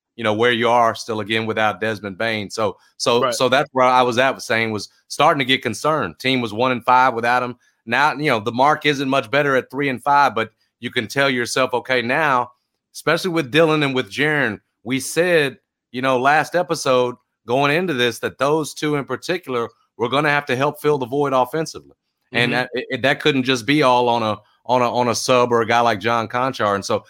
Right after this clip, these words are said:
Speaker 1: that's what you've seen. You know, Jaren too, the, I know we'll get to him, but he's played well,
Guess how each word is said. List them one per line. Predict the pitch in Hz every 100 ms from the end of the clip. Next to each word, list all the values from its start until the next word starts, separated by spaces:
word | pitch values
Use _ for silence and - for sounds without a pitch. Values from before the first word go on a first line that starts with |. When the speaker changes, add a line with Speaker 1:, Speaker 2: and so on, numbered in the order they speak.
| _
Speaker 1:
that's | 139 151
what | 160 151
you've | 156 147
seen. | - 170 143 - _ _
You | 117
know, | 117
Jaren | 104 131 151 151 135
too, | 143 147 147
the, | 127 110 - -
I | 117
know | 131
we'll | 135 131
get | 110 147
to | 139 127
him, | 139 135
but | 117
he's | 123 147
played | - 139 131
well, | 135 143 139